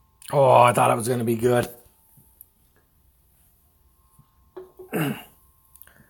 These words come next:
So you can either go <clears throat> a little more curl or, um, a little more side spin.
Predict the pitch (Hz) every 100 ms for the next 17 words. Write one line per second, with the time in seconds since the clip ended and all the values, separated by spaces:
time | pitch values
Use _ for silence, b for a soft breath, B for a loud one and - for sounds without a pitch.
0 | b b b _ _ _ - - 117 120
1 | 117 135 143 151 147 143 156 147 151 139
2 | - b b b b b b b b _
3 | _ _ - - - 254 139 143 165 180
4 | 165 143 - 160 170 185 180 - - _
5 | _ _ _ _ _ _ _ _ - -
6 | 139 147 143 147 147 131 B B B B
7 | B B B - 110 110 92 80 - _
8 | _ _ _ _ _ _ _ _ _ _
9 | _ _ - _ _ _ - 135 139 131
10 | 123 - 120 117 - 104 95